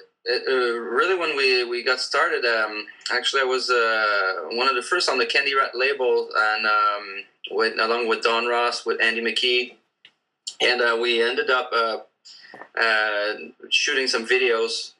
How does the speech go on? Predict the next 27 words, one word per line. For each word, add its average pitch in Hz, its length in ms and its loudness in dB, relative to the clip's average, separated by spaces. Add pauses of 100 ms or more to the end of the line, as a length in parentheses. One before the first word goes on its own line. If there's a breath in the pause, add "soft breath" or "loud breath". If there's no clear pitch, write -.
uh, 92 440 -2
because 98 480 -2
YouTube 127 320 -2
was 117 180 2
starting 117 640 0 (160)
in 101 520 -6
oh 107 120 2
six - 440 -2
or - 60 -10
something, 104 360 -4 (400 loud breath)
was - 120 -4
starting 135 280 2
to 123 80 -4
get 117 360 -2 (240)
more 113 220 0
popular 110 540 0
and 104 100 -2
everything, 104 420 -2
so 95 180 -2
we 98 100 0
started, 107 440 0
uh, 92 340 0 (580 soft breath)
uh, 95 260 0
we 107 80 -4
decided 107 340 0
to - 80 -14
put - 260 -4